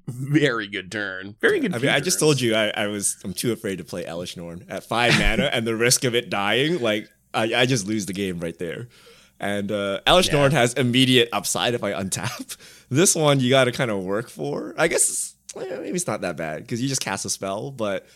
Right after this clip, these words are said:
Speaker 2: like, you also have to have four mana to transform it. And once you transform it, you probably win the game, but you need to refill your hand back up to seven and then transform.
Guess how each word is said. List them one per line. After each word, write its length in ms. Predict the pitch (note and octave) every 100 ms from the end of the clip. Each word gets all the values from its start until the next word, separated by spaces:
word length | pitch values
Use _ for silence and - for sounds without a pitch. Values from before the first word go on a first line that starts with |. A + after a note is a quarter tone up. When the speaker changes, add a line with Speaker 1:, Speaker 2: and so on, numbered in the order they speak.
| _ _ _ -
Speaker 2:
like, 140 | C3
you 120 | C#3
also 200 | E3+ F3
have 80 | E3
to 80 | C#3
have 100 | B2
four 260 | - B2 B2
mana 320 | G#2+ G#2+ G2+
to 80 | F#2+
transform 540 | F#2+ F2 - D#2 C#2
it. 140 | G#1 -
And 180 | A2+ A2
once 220 | D3 C#3+
you 60 |
transform 500 | C3 A#2 G2+ F#2+ G#2
it, 60 | B2+
you 100 | G2+
probably 560 | - F2+ E2+ D#2+ E2 - _ _ -
win 200 | F#2+ F2+
the 80 | E2+
game, 340 | F2 A2+ A3
but 280 | B2 G#2+ - _ _ _ _
you 140 | - B2
need 160 | C#3 C#3
to 80 |
refill 420 | A2+ B2+ C#3 C3+ B2+
your 120 | A#2+
hand 300 | C3 A2 G2+
back 260 | G#2+ A#2+ A#2
up 140 | -
to 80 | G2+
seven 400 | G2 F#2 F2+ F2+
and 180 | F#2 F#2
then 160 | F#2+
transform. 720 | F#2+ F#2 F2 - E2 A#2 C#4+